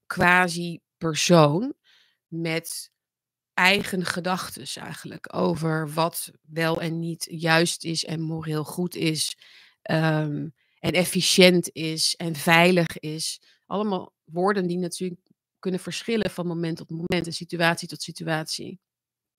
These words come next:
Dus eerst hebben ze gewoon heel veel regels gemaakt. En op een gegeven moment gaan ze dat zelf interpreteren. En dan had je gewoon moeten doen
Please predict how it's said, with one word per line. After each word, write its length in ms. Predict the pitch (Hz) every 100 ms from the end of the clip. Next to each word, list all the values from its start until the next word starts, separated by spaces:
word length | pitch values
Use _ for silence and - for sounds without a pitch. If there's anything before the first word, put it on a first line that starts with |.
| _ _ _ -
Dus 160 | 214
eerst 220 | - 208 220
hebben 180 | 190
ze 60 | 180
gewoon 160 | 190 170
heel 100 | 170
veel 140 | 151
regels 380 | 156 190 208 -
gemaakt. 420 | 190 180 208 -
En 360 | - - - _
op 100 | -
een 60 | -
gegeven 180 | 185
moment 200 | 185 175
gaan 240 | - 165 165
ze 80 | 147
dat 140 | 160
zelf 260 | - 156 -
interpreteren. 920 | 170 151 - 165 180 175 151 - 190 _ _ _ _ _
En 160 | - 165
dan 100 | 170
had 160 | 170
je 80 | -
gewoon 260 | - 170 170
moeten 240 | 165 165
doen 540 | 160 208 165 156 -